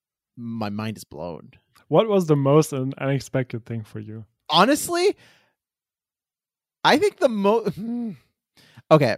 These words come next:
Speaker 1: the most, and we're, I mean, like, obviously spoilers, but, you know, if you're already listening to us, you know <clears throat> we don't hold back. But I think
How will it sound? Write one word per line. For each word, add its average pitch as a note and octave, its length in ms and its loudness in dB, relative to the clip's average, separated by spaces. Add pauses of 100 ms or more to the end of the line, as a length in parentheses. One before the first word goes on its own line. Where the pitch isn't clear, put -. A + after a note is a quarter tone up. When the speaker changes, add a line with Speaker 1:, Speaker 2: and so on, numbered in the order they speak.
(120)
Speaker 1:
the C#3+ 120 4
most, A#3 280 4 (880)
and D#3+ 160 -4
we're, D#3+ 100 -4 (260)
I D3 140 0
mean, C#3+ 180 -6
like, A2+ 320 -6
obviously A#2+ 480 -2
spoilers, G2 500 -8
but, F#2 220 -14 (300)
you G#2 120 -16
know, E2+ 320 -16
if A2 220 -12
you're A#2+ 180 -2
already B2 260 -2
listening A#2 300 -10
to C#3 120 -8
us, A#2 140 -8
you B2 100 -8
know G#2 340 -10 (200)
<clears throat> E3 140 -10
we C3+ 140 -6
don't A#2 120 -4
hold G#2+ 160 -8
back. G#2+ 320 -6
But D3 160 0 (680)
I E3+ 100 2
think A#3+ 340 -6